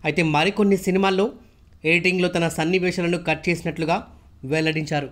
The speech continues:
నారప్ప సినిమాలో నటించడానికి దర్శకుడు శ్రీకాంత్ అడ్డాల,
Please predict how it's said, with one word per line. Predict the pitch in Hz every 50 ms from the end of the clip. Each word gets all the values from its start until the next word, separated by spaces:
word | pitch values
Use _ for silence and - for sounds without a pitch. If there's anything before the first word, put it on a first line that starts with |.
| - - - - - - - - -
నారప్ప | 131 139 151 156 160 156 - 160
సినిమాలో | 151 - - 156 160 160 160 156 156
నటించడానికి | 151 151 160 156 156 160 160 160 151 156 170 220 - - - - - - - _ - - 135
దర్శకుడు | 151 160 165 165 208 - 190 175 180
శ్రీకాంత్ | 165 170 - 170 175 170 180 180 175 165
అడ్డాల, | 165 151 151 160 160 160 175 -